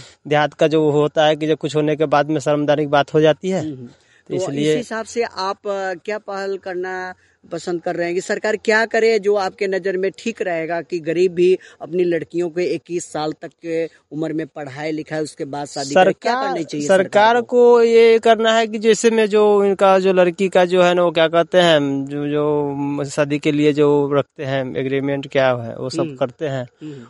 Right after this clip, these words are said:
Speaker 1: उस हिसाब से करते हैं तो अच्छा ही है।
Speaker 2: हम्म।
Speaker 1: क्योंकि उसमें तो सारा चीज़ का फायदा है, लड़की
Speaker 2: हाँ।
Speaker 1: का भी फायदा है, उनका
Speaker 2: क्योंकि
Speaker 1: गार्जियन का
Speaker 2: पढ़ाई,
Speaker 1: फायदा है।
Speaker 2: हम्म, पढ़ाई लिखाई में क्रेडिट कार्ड भी, उम, बिहार सरकार द्वारा अब जारी कर दिया गया है।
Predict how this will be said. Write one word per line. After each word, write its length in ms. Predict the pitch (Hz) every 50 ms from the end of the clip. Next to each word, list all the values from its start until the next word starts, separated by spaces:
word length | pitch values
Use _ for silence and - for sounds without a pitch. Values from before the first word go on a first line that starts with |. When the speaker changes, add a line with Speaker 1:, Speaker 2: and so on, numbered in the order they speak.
| _ -
Speaker 1:
उस 160 | 196 170 180
हिसाब 220 | 190 190 208 202
से 160 | 180 - 214 185
करते 320 | - 202 190 - - 214
हैं 160 | 208 208 208
तो 180 | - 196 175 156
अच्छा 260 | 147 123 - - 175
ही 140 | 175 180 202
है। 300 | 190 175 185 190 - _ _ _ -
Speaker 2:
हम्म। 240 | 151 156 143 131 120 107 - _ _ _ _ _ _ _
Speaker 1:
क्योंकि 200 | - 151 135 151
उसमें 440 | 156 147 151 147 139 143 151 160 165
तो 100 | 147 170
सारा 320 | 151 - 151 147 156 170 160
चीज़ 160 | 170 175 165
का 100 | 185 170
फायदा 360 | - - 175 170 160 170 160
है, 180 | 147 147 139 - -
लड़की 240 | 139 135 131 - 151
Speaker 2:
हाँ। 40 | 147
Speaker 1:
का 80 | 165
भी 100 | 156 160
फायदा 340 | 151 156 170 165 160 165 170
है, 340 | 156 160 156 180 - _ _ _ _ -
उनका 40 | 143
Speaker 2:
क्योंकि 140 | 131 135 135
Speaker 1:
गार्जियन 240 | 143 - 139 151 208
का 60 | 202
Speaker 2:
पढ़ाई, 160 | 190 196 196
Speaker 1:
फायदा 200 | 196 165 175 165
है। 220 | 156 156 156 160 _ _ 151
Speaker 2:
हम्म, 200 | 151 139 123 113 - _ -
पढ़ाई 240 | 170 170 180 202 226
लिखाई 440 | 220 233 196 190 185 196 202 208 214
में 160 | 220 220 208
क्रेडिट 480 | - - 165 170 170 160 190 196 -
कार्ड 300 | - 165 160 160 165 165
भी, 320 | 170 175 175 175 175 180 175
उम, 320 | 165 151 156 156 156 151
बिहार 240 | 151 151 143 147 147
सरकार 380 | - - 147 143 151 147 147 135
द्वारा 320 | 147 143 139 143 147 143
अब 120 | 135 135
जारी 320 | 143 127 139 131 135 147 143
कर 220 | - - 160 156
दिया 280 | 156 165 160 151 139 135
गया 240 | 131 139 135 135 135
है। 240 | 139 160 196 254